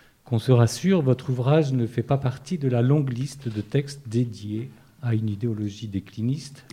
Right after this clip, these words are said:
omniprésente. Au contraire, point de « c'était mieux avant »,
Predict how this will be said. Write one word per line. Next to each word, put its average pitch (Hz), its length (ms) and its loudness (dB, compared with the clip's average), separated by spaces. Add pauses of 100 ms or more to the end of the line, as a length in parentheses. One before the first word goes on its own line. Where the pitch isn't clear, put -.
omniprésente. 117 800 0 (1000)
Au 147 60 0
contraire, 139 680 0 (260)
point 135 300 6
de « 123 120 6
c'était 127 340 2
mieux 120 180 8
avant », 123 400 4